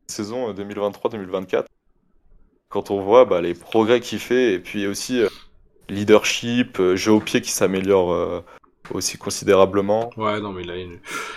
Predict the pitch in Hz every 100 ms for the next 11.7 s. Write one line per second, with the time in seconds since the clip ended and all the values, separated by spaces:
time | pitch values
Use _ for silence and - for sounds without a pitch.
0 | - _ 139 120 120 170 - 139 135 135
1 | 147 156 156 135 127 123 147 151 147 127
2 | 120 120 127 123 135 135 135 - 107 104
3 | 107 107 107 104 104 110 - 127 123 104
4 | 120 113 123 117 95 92 101 98 - 131
5 | 110 98 101 - 135 156 110 - 107 110
6 | 101 117 151 131 131 - - - - -
7 | 92 92 - - - _ _ _ - 104
8 | 104 107 101 123 - - 107 101 117 110
9 | 98 98 95 107 98 98 110 98 92 90
10 | 90 - 110 - 98 92 98 98 95 92
11 | 101 95 98 98 104 110